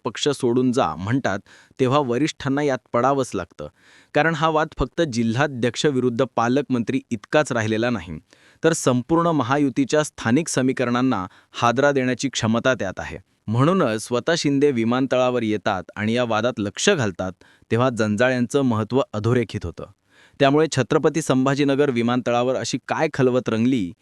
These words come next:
की जंजाळ थेट खासदार श्रीकांत शिंदेंच्या गाडीत दिसून आले? डॉक्टर शिंदे यांनी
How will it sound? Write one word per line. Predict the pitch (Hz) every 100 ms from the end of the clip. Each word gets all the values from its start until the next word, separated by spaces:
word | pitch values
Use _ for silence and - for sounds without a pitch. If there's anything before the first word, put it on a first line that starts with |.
| _ _ -
की |
जंजाळ | 127 110 104 98 127 -
थेट | 135
खासदार | - 107 101 127
श्रीकांत | 120 104 104 151 180
शिंदेंच्या | 156 143 143 151
गाडीत | 139 135
दिसून | 127 127 - 131
आले? | 120 113 113 _ _ _ _
डॉक्टर | 123 123 - 208
शिंदे | 196 175 165 165
यांनी | 135 110 92